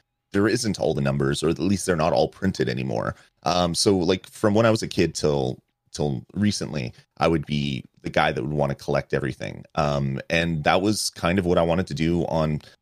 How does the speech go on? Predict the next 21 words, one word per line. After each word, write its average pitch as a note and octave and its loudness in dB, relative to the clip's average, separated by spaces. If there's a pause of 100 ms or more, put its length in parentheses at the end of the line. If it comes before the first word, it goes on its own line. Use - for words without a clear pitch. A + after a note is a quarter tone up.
(120)
on E2 -2 (540)
with, G#2 2
with, G2+ 0
I G#2+ 6
was A2+ 4
a, E2+ 6
I F#2 4
was G2+ 2
an F2 0
achievement F#2+ 0
hunter G#2 2
first - 0
'cause D#2+ -2
I D#2+ 6
was E2 2
a, C#2+ 2 (180)
a D#2+ 2
big F2+ -2
three F2+ -4
sixty - -4
player, A2+ 2